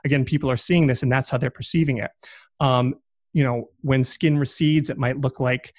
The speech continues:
you know, or, uh, when skin recedes and the nail, nails might fall off, it might look like new nails have grown. They might look fresh, that sort of thing. So different aspects, kind of like you said, um, might sort of play into this notion that the,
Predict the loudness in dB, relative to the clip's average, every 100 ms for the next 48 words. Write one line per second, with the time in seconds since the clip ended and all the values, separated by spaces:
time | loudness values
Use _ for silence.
0 | -20 -4 0 2 2 2 2 0 -2 -2
1 | -4 -6 0 0 0 0 0 0 0 0
2 | 0 2 2 0 2 2 2 2 -2 -2
3 | -2 0 2 2 0 -2 -2 0 0 -2
4 | 2 4 4 4 2 0 -2 -4 -8 -6
5 | -2 2 2 2 0 -2 -6 -6 -2 -2
6 | -2 -2 -2 -2 -2 0 -2 -2 0 0
7 | -2 -10 -10 -2 0 0 -2 -2 0 -2
8 | -2 -4 -4 -2 0 0 0 2 2 0
9 | -6 -20 _ 0 2 4 4 2 -2 _
10 | _ -2 2 2 0 0 0 0 -4 -6
11 | 0 2 2 0 0 0 0 0 0 0
12 | 0 -4 -10 _ _ -4 0 2 2 -2